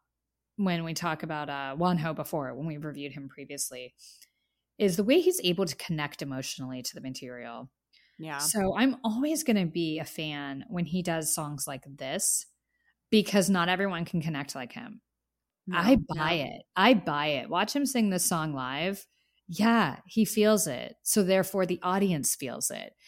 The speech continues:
Speaker 1: And it's hard to fake that. It, it's a specific thing that some artists have and some don't. And you can act and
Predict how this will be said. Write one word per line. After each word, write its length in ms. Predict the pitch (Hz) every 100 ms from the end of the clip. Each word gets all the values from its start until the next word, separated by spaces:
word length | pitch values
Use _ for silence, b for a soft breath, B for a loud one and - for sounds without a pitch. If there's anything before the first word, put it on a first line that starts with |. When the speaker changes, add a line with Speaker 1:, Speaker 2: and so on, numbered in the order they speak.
| B B
Speaker 1:
And 340 | 196 185 180 180 - -
it's 140 | 196
hard 280 | - 214 214
to 80 | 220
fake 400 | - - 165 160
that. 320 | - - - _ _ _ _ -
It, 160 | 170 180
it's 240 | 175 -
a 400 | 180 160 151 147
specific 600 | - - 175 165 160 190 -
thing 240 | 175 156
that 120 | 135
some 180 | - 160
artists 300 | 151 151 151
have 180 | 160 139
and 100 | 147
some 260 | - 139 135
don't. 360 | 147 131 135 - _ _ _
And 160 | 247 320
you 60 | 330
can 120 | 269
act 420 | 165 151 160 -
and 240 | 156 147